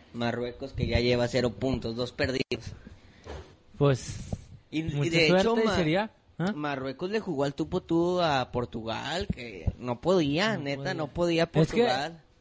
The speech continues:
Speaker 2: sin-,
Speaker 1: Lo
Speaker 2: siendo
Speaker 1: salvó
Speaker 2: sincero,
Speaker 1: Cristiano Ronaldo.
Speaker 2: siendo sincero, Portugal no trae mucho.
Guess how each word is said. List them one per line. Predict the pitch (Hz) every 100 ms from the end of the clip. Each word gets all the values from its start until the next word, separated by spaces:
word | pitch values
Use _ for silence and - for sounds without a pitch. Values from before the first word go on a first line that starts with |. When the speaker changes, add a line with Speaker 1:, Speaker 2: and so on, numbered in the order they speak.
| -
Speaker 2:
sin-, | - 160
Speaker 1:
Lo |
Speaker 2:
siendo | 131 147 143
Speaker 1:
salvó | - 220
Speaker 2:
sincero, | - 226 233
Speaker 1:
Cristiano | 185 180 151 147 165
Ronaldo. | 160 135 120 120 143
Speaker 2:
siendo | 165 175 196
sincero, | 214 214 185 196 190 208 - - -
Portugal | 165 151 151 147 156
no | 160
trae | - 156 160
mucho. | 156 160 175 - 139